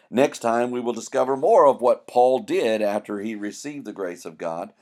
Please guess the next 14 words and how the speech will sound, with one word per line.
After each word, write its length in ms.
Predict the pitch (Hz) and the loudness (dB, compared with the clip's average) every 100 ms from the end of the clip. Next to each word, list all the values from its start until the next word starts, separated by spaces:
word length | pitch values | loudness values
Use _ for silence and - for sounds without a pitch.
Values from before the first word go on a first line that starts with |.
| _ - | _ -12
So 180 | - | -6
read 280 | 160 156 240 | -4 -4 -4
ahead 460 | 247 139 135 180 - | -6 -4 -4 -4 -8
and 160 | 110 113 | -8 -2
let 160 | 120 | -2
us 140 | 117 110 | -2 -6
join 280 | 123 131 135 | -6 -6 -6
together 380 | 139 139 139 | -4 -4 -4
then. 400 | 139 123 82 - _ _ _ _ _ - | -6 -8 -10 -16 _ _ _ _ _ -12
Until 380 | 95 98 107 | -10 -6 -6
tomorrow, 600 | 107 127 151 127 107 107 | -4 -2 0 2 2 -2
there 280 | 113 107 110 | -4 -8 -6
is 260 | 117 113 95 | -8 -10 -14
more. 460 | 95 90 80 82 | -16 -14 -16 -18